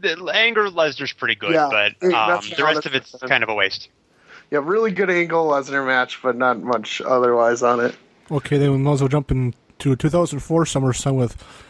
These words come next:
Speaker 3: Or-, Orton defeating Benoit for the world title and J B L retaining the W W E title against The Undertaker. What is your guys' thoughts on,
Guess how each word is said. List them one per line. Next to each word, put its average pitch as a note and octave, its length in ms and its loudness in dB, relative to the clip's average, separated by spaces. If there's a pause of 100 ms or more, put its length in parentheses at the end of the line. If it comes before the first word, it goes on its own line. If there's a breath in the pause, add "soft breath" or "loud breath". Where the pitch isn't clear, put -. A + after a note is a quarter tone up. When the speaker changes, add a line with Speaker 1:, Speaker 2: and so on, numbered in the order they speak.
(340 loud breath)
Speaker 3:
Or-, F#3 300 4
Orton F#3 380 0
defeating E3 380 2
Benoit C#3+ 380 2
for - 60 -12
the C3 100 2
world C#3 320 2
title C#3 360 0
and A#2+ 180 -2
J C#3+ 220 2
B C#3 160 0
L C#3 400 2 (200)
retaining D3 480 2
the C3 120 0
W C#3+ 220 0
W D3 240 2
E C#3+ 40 2
title C3+ 260 0
against - 240 -6
The C#3 80 0
Undertaker. A2+ 640 -4 (460 loud breath)
What E3+ 220 4
is F#3+ 200 4
your E3+ 120 4
guys' E3 460 2
thoughts D3 500 4
on, A#2+ 640 -2